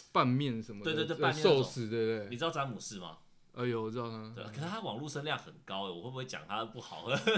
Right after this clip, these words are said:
Speaker 1: 你
Speaker 2: <laughs> 会出征。欸，我跟你讲，詹姆士他的那个，他有出一个沾面，你知道吗？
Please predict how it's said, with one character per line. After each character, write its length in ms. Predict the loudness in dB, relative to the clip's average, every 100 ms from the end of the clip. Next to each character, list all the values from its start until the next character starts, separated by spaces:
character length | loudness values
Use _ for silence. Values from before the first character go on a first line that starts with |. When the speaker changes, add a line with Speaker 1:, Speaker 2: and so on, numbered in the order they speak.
| 2
Speaker 1:
你 140 | -4 -6
Speaker 2:
<laughs> 60 | -6
会 140 | -6
出 240 | -4 -6 -4
征。 200 | -6 -6 -14 -20 -20 -20 -20 -4
欸， 80 | 0
我 100 | 0
跟 100 | 0
你 40 |
讲， 180 | -2 -2
詹 180 | 0 0
姆 140 | -2
士 180 | -4 -6
他 160 | -2 -2
的 80 | -2
那 80 | -4
个， 120 | -6
他 160 | -2
有 80 | -4
出 200 | -4 -8
一 40 | -8
个 80 |
沾 260 | -6 -4 -4
面， 200 | -6 -10
你 80 | -12
知 140 | -12
道 120 | -12
吗？ 160 | -12 -16